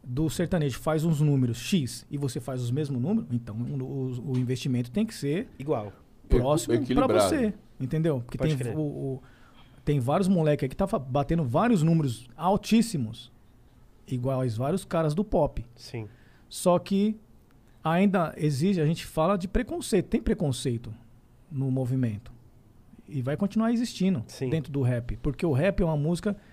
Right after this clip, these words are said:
Speaker 1: que fala, é, a realidade. E se você fala a realidade, como que você vai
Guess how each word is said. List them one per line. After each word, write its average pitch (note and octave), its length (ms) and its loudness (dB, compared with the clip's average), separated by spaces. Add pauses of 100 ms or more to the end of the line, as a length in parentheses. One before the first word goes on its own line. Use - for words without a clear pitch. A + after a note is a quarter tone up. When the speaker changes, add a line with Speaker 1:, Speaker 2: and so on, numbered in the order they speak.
(340)
Speaker 1:
que G3 140 0
fala, F3+ 540 0 (480)
é, C3 580 -2
a C3 60 -2
realidade. E3 720 2 (1080)
E D3 520 2
se D3+ 220 -2
você G#3 280 0
fala E3 280 2
a D3 40 4
realidade, C#3 720 2
como G3+ 220 4
que A3+ 140 0
você F#3 380 0
vai D#3 440 0